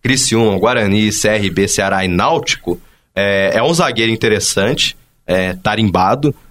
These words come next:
que você jogar nessas grandes camisas aí também, somente gigantes aí do futebol brasileiro como Santos, o Sport,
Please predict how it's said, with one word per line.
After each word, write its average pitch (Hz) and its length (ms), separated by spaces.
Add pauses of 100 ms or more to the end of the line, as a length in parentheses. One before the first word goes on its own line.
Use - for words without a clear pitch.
(100)
que - 100
você - 120
jogar 101 360
nessas 98 320
grandes 104 340
camisas 92 480
aí 92 100
também, 90 480 (300)
somente 95 640
gigantes 101 540
aí 101 80
do - 60
futebol 104 300
brasileiro 95 380
como 101 200
Santos, 98 640 (260)
o 95 80
Sport, 107 840